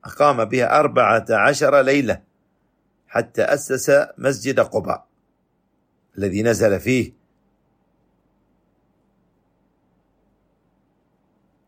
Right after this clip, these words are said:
وهذا الحديث أيضا يدل على فضل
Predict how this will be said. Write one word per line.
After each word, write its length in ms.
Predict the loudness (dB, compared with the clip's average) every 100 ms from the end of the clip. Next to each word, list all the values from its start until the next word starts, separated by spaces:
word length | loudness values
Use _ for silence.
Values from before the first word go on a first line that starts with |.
| _
وهذا 460 | 2 4 4 2 -4 _ _ _ _ _ _ _ _ _ _ _ _ _ _ _ _ _ _ _ _ _ _ _ _ _ _ _ _ 0
الحديث 840 | 0 0 -2 -2 0 0 0 -4 -20 _ _ _ _ _ _ _ _ _ _ _ _ _ _ _ _ -4
أيضا 200 | -2 -2
يدل 460 | -2 -2 0 0 0
على 320 | 0 0 0
فضل 400 | 2 2 0 -4